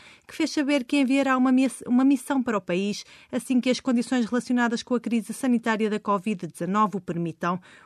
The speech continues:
Um novo ataque da Milícia Cooperativa para o Desenvolvimento do Congo, codeco, na noite de terça-feira,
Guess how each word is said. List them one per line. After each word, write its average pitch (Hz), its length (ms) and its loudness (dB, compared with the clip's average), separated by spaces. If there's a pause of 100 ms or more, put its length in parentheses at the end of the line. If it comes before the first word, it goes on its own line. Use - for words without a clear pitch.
Um 208 140 0
novo 208 280 2
ataque 208 360 0
da 214 140 0
Milícia 220 340 0
Cooperativa 214 560 -2
para 220 160 -2
o 208 60 2
Desenvolvimento 220 640 0
do 160 100 -6
Congo, 240 420 0
codeco, 202 600 -2
na 196 160 2
noite 208 320 0
de - 100 -16
terça-feira, 220 720 -2